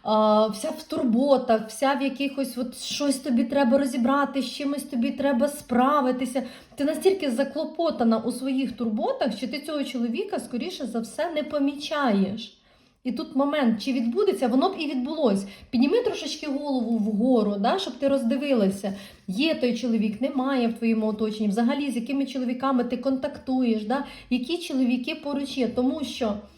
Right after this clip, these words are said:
чоловік, в принципі, карта Сонця, вона більше говорить про так. Так, це нове знайомство буде тільки при умові, що ти, е,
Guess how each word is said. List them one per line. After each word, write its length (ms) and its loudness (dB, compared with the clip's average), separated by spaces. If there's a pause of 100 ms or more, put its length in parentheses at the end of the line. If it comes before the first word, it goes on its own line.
(260)
чоловік, 720 0 (300)
в 120 -10
принципі, 500 -4
карта 280 -2
Сонця, 340 -4
вона 180 0
більше 320 -6
говорить 540 -2
про 140 -2
так. 540 0
Так, 320 0
це 100 2
нове 320 4
знайомство 520 0
буде 320 4
тільки 460 -2
при 280 -2
умові, 880 2 (420)
що 240 -2
ти, 260 2
е, 560 4